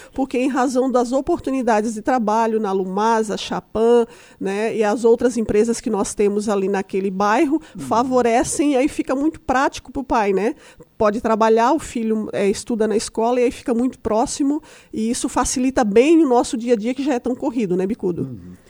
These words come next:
Speaker 2: E é uma escola com mais de trinta pessoas trabalhando, entre professores e colaboradores,
Speaker 1: Sim,
Speaker 2: né?
Speaker 1: a escola hoje possui, entre, é, professores e colaboradores, aproximadamente trinta e cinco servidores, né?
Speaker 2: Perfeito.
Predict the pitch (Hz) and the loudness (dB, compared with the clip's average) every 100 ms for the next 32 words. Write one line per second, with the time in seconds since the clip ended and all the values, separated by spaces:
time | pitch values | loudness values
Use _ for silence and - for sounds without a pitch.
0 | _ 175 170 170 175 - - 165 185 226 | _ 0 2 4 2 0 -2 -2 -2 -4
1 | 180 165 180 - 165 190 202 208 180 - | -2 -2 -2 -4 -4 -4 -8 -8 -8 -8
2 | 156 175 - 185 196 170 156 135 135 123 | -10 -10 -10 -10 -8 -6 -6 -8 -10 -10
3 | 127 120 107 - 165 107 107 104 92 110 | -8 -8 -8 -4 -6 -6 -10 -10 -8 -8
4 | 113 110 160 110 - 240 208 196 - 214 | -8 -8 -8 -8 -6 -2 0 -2 -4 0
5 | 226 226 254 247 254 254 - 254 233 - | 4 6 4 2 -2 -2 -4 -4 -4 0
6 | 208 220 233 220 190 - 202 190 - 247 | -2 0 -4 -4 -4 -4 -4 -6 -2 -2
7 | 269 240 - 220 196 202 - 220 208 214 | 0 -2 2 2 2 -2 0 2 2 0
8 | 214 196 226 277 294 240 262 - 247 214 | 0 2 2 2 0 -2 -4 -4 -4 -2
9 | 214 226 294 - 269 320 311 - 262 - | -2 -2 -4 -6 -6 -4 -4 -6 -8 -6
10 | 247 262 208 170 156 - 151 123 202 262 | -6 -4 -2 -2 -4 -4 -2 -2 0 -2
11 | - _ | -4 _